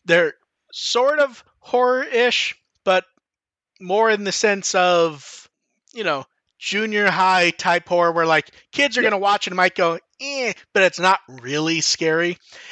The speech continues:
Speaker 1: And he
Speaker 2: They
Speaker 1: actually goes through and lists the kind of stuff that, like, he grew up with, Ultra Q, Akuma-kun, Operation Mystery, Ultra Seven, which are, like, Ultra Seven's not a horror story, but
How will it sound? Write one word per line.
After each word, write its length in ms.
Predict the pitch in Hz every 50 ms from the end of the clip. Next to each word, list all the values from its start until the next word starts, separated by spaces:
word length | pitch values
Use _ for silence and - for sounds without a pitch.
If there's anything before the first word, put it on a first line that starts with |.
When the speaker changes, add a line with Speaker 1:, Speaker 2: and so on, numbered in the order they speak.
| - -
Speaker 1:
And 100 | 180 180
he 80 | 170 180
Speaker 2:
They 60 | 202
Speaker 1:
actually 400 | 202 202 208 - - 220 208 185
goes 260 | 165 180 190 190 -
through 80 | 202 185
and 80 | 165 160
lists 200 | 180 180 - -
the 60 | 170
kind 300 | - - 190 185 185 180
of 140 | 175 - -
stuff 320 | - - 202 190 - -
that, 140 | - 190 185
like, 240 | 190 175 165 160 - _ _ -
he 160 | - 208 226
grew 180 | 226 226 208 175
up 200 | 160 151 - -
with, 120 | 165 - _ _ _ _
Ultra 320 | 160 160 160 - - 170 165
Q, 580 | - - 156 147 147 151 151 151 151 151 151
Akuma-kun, 800 | - - - 156 143 143 143 139 - - 143 143 139 139 139 131 - _ - - - _ _ -
Operation 480 | 165 156 - - 165 156 - - 147 139
Mystery, 400 | 143 147 - - - 151 151 160
Ultra 300 | 151 147 143 - 147 -
Seven, 320 | - 160 151 156 160 160
which 220 | 160 160 - -
are, 120 | 185 165 151 - - - - - _
like, 160 | 226 226 - -
Ultra 240 | 311 392 - - 247
Seven's 280 | - 311 262 226 185 -
not 140 | 240 220
a 60 | 196 180
horror 200 | 214 220 202 180
story, 260 | - - 185 160 156
but 140 | - 202